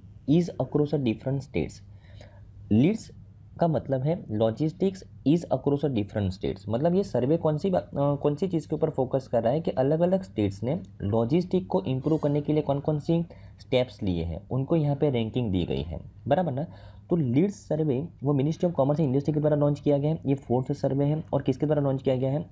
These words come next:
जो उसके minister है पीयूष गोयल के द्वारा, Right? और ये कब launch किया गया? तो कि जब एक साल complete हुआ the rollout of the national master plan, जो आपको पता है कि पीएम गति शक्ति, जो logistic का हमारा जो खर्चा है,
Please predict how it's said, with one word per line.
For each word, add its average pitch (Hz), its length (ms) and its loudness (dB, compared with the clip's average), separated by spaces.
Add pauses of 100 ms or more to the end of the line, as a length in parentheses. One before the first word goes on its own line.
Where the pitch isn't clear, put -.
जो 131 140 2
उसके 120 240 -2
minister 127 420 0
है 139 100 0
पीयूष 117 440 -2
गोयल 82 220 2
के - 140 -6
द्वारा, - 280 -6 (560)
Right? 226 180 2 (520)
और 175 60 4
ये 208 140 2
कब 202 140 4
launch 165 260 0
किया 160 160 0
गया? 165 300 -2 (340)
तो 175 80 0
कि 202 140 0
जब 185 340 0 (160)
एक 185 180 0
साल 185 220 0
complete 175 440 0
हुआ 127 380 0 (320)
the 147 180 4
rollout 170 280 2 (100)
of 156 140 -2
the 170 120 2
national 151 580 0
master 123 360 0
plan, 71 220 -2 (880)
जो 147 540 2
आपको 123 180 -4
पता 131 240 0
है 147 140 0
कि 147 120 -8
पीएम 139 400 0
गति 131 240 2
शक्ति, 90 440 -4 (260)
जो 127 120 0
logistic 135 520 0
का 143 80 2
हमारा 131 240 2
जो 139 120 2
खर्चा 107 440 0
है, 131 300 -2